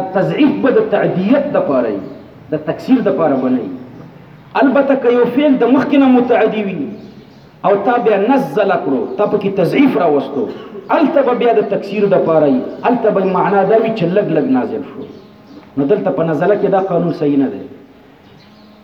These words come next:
چې نزله او انزله کې دغه فرق دی. دلیل هم درته وایم. ګوره، الله په قرآن کریم کې فرمایي،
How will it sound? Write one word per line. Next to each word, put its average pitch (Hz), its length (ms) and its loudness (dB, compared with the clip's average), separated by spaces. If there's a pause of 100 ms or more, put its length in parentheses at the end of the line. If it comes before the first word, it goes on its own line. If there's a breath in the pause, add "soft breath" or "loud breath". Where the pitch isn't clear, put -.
(240)
چې - 80 -10
نزله 180 480 2
او 175 160 2
انزله 170 300 0
کې 147 100 -2
دغه 135 320 -2
فرق 123 280 -8
دی. 104 80 -8 (100)
دلیل 233 220 2
هم 214 80 2
درته 143 240 0
وایم. 120 240 -2 (100)
ګوره، 208 240 4 (1300)
الله 175 280 0 (100)
په 202 80 0 (100)
قرآن 190 240 0
کریم 202 280 2
کې 196 100 -2
فرمایي، 170 520 0